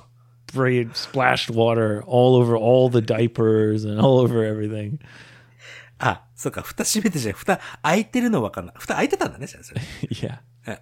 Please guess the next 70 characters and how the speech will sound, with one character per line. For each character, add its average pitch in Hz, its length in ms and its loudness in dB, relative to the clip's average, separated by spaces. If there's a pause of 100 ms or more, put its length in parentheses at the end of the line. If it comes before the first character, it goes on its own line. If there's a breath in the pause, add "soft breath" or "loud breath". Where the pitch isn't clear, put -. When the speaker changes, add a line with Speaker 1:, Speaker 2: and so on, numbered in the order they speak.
Speaker 2:
蓋 180 300 2
開 185 100 0
い - 40 0
て 220 100 0
て 156 80 -4
そ - 140 -6
れ 131 40 -2
を 123 60 -2
持 123 160 -2
ち 151 100 -4
運 143 240 -2
ぼ 139 120 -2
う 131 40 -4
と、 92 220 -8
ス 87 420 -4
イ 208 60 4
ン 220 60 0
グ 208 80 4
ア 175 40 2
ラ 160 220 2
ウ 123 40 -2
ン - 20 -8
ド - 80 -8
し - 60 -8
た 156 80 -8
わ 156 60 -12
け 147 60 -16
だ。 - 160 -20 (720 loud breath)
<laughs> - 720 -8
な 262 120 6
ん - 20 2
か - 140 2
そ 208 100 4
れ 214 140 6
ち - 100 2
ょ 311 40 6
っ 311 40 0
と 202 140 6
前 165 180 6
に 139 60 0
エ 185 180 10
イ 202 60 10
ブ 135 100 4
や 113 120 4
っ - 100 -4
て 175 80 4
た - 100 6
や 120 80 4
つ - 140 -6
だ 185 60 2
よ - 40 2
ね。 - 200 -6 (120)
Speaker 1:
<laughs> - 160 -14
Exactly. 139 800 0 (760 loud breath)
Yeah. 120 120 2
Speaker 2:
ミ 254 100 4
ル 262 140 4
ク 208 100 2
が 151 140 6
入 156 160 8
っ - 180 -6
て 127 140 0
る 110 100 -4
の 104 100 -6
気 - 140 -6
づ 165 160 -2
か 190 140 2
な 160 100 -2
く - 80 -18
て、 95 220 -6